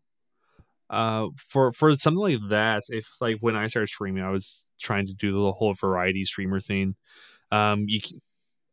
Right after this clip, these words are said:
you can't, if, it personally feels like to me, if you're doing nothing but streaming, you have to stick to one category. You have to be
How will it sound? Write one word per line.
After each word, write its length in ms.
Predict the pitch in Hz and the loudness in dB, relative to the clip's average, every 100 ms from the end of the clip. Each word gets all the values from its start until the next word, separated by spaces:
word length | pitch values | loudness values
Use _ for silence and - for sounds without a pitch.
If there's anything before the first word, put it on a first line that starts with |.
| _ | _
you 140 | 135 127 | -2 2
can't, 300 | 139 139 123 104 - _ _ - | 4 4 0 -6 -14 _ _ -4
if, 220 | 95 135 - _ _ | 2 2 0 _ _
it 160 | 135 - | 2 6
personally 300 | 147 170 139 | 4 4 4
feels 260 | 139 131 | 4 4
like 160 | 123 117 | 2 2
to 80 | 113 | 0
me, 120 | 104 | 0
if 120 | 104 | 0
you're 100 | 104 | -2
doing 340 | 101 110 113 | 0 0 2
nothing 240 | 101 101 101 | 0 -2 0
but 140 | 104 | 0
streaming, 400 | - 98 101 107 | 0 -2 0 0
you 160 | 104 98 | -2 0
have 160 | 104 | -2
to 100 | 110 | 0
stick 200 | 107 110 | -2 -2
to 100 | - | -4
one 240 | 101 98 98 | -4 -2 -2
category. 480 | 90 87 95 98 104 | -4 -6 -4 -4 -2
You 80 | |
have 80 | 92 | -4
to 80 | 104 | -4
be 220 | 95 95 | -4 -6